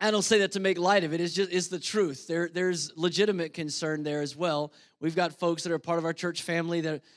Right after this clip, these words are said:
that are battling covid and others that are home today because they were exposed to people battling covid. And I appreciate just the extra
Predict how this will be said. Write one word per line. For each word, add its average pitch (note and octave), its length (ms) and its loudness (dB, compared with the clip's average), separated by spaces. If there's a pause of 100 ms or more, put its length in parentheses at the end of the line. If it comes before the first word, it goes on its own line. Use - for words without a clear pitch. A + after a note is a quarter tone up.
(120)
that E3+ 100 -2
are F3+ 80 4
battling F3+ 520 2
covid F3+ 420 2
and F3+ 100 0
others F3 360 2
that F3 100 2
are E3+ 180 2 (180)
home A3+ 280 4
today G3+ 360 2
because G3 280 -2
they F#3 140 0
were F#3 100 0
exposed A#3 720 0 (240)
to G#3+ 80 -8
people G3 360 -2
battling F3 520 -2
covid. E3+ 440 -2
And E3 240 -4 (520)
I - 100 2
appreciate G3+ 800 0
just E3+ 200 -8
the G3+ 140 -4
extra G3+ 460 0